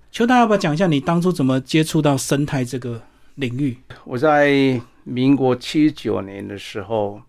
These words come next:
Speaker 2: 哎，好朋友跟我推荐，当时一个台北市大自然教育推广协会，他开了一系列的自然课程。那我觉得，嗯，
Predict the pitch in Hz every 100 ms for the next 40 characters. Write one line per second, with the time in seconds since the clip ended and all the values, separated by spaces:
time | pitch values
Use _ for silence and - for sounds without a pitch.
0 | - - _ - 123 107 104 - 117 135
1 | 139 110 101 123 107 - - 120 120 -
2 | 110 101 98 - 127 131 - 117 113 117
3 | 113 104 104 - - 120 117 104 98 -
4 | 135 117 - - 123 110 - 127 110 104
5 | 117 107 104 - 110 95 95 - 98 92
6 | - 123 - - - _ - - - _
7 | _ - 156 - - 175 165 123 127 123
8 | - 156 139 135 113 117 110 107 107 -
9 | - 139 107 107 - 135 110 - - 131
10 | - - _ _ _ _ - 131 127 117
11 | 113 107 104 107 _ _ - 117 - 120
12 | 113 110 113 - - 120 104 95